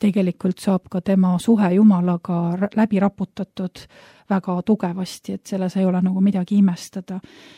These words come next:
Nii et need on väga tõsised asjad, millega Ronald Dunn siin oma raamatus Kui taevas vaikib, äh, tegeleb ja see ei ole puhas teooria, see ei ole see,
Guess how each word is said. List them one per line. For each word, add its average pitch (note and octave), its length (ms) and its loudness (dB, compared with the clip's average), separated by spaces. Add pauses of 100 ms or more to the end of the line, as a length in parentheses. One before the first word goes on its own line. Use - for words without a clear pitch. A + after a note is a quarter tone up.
(160)
Nii A3+ 100 2
et A#3 120 -2
need A3 120 4
on A3+ 120 4
väga C4+ 240 0
tõsised A3+ 440 -2
asjad, A#3 380 -4
millega F3 460 -8
Ronald F#3+ 400 -2
Dunn A3 280 4
siin F3 280 -6
oma F3 160 -4
raamatus F#3+ 600 -2 (320)
Kui G#3 180 2
taevas F#3+ 460 -2
vaikib, F#3+ 600 -8
äh, F3 240 -6
tegeleb G3 600 -4 (440)
ja F#3 400 0 (280)
see A3+ 140 0
ei G3 240 2
ole C4 220 2
puhas A3+ 400 0
teooria, G3+ 680 2 (280)
see - 200 -6
ei F#3+ 140 -2
ole A3 260 2
see, G3 520 2